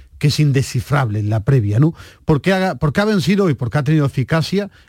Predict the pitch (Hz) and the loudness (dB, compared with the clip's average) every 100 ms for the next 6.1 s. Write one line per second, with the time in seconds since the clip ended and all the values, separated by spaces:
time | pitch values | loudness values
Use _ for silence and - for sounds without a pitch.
0 | - 156 143 135 131 127 117 123 127 113 | -2 0 0 0 2 2 0 -2 -2 -2
1 | 139 151 147 135 143 135 127 120 139 - | 0 2 0 0 0 0 0 0 0 0
2 | 139 127 127 120 - 131 143 196 214 - | 0 0 0 -2 0 0 2 2 0 -4
3 | - - - - - 175 175 165 147 131 | -16 -20 -20 -10 -2 0 0 0 0 0
4 | 180 170 147 151 160 147 160 139 143 147 | 0 0 0 0 0 0 -2 -2 -2 0
5 | 139 135 131 143 143 151 - 196 190 180 | 0 0 -4 -2 0 0 0 0 2 2
6 | 196 | 0